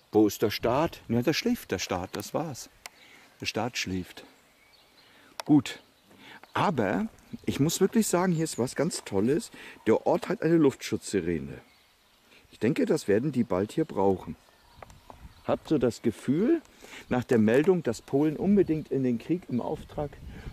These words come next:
von der Hochfinanz City of London und Washington D C, also die werden ja von London bestimmt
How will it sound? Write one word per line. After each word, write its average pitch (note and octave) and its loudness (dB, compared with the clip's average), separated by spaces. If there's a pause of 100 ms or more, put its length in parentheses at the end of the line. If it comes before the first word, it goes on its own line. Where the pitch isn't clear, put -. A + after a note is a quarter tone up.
(140)
von A2+ 0
der A2 -2
Hochfinanz C#3 -4
City C3 -2
of - -4
London C3+ -2
und B2 -6 (180)
Washington A#2 -2
D A2+ -2
C, G#3+ -2
also A#2 -4
die A2 -4
werden A2+ 2
ja G#2 -2
von A2 -6
London G#2 -2
bestimmt B2+ -6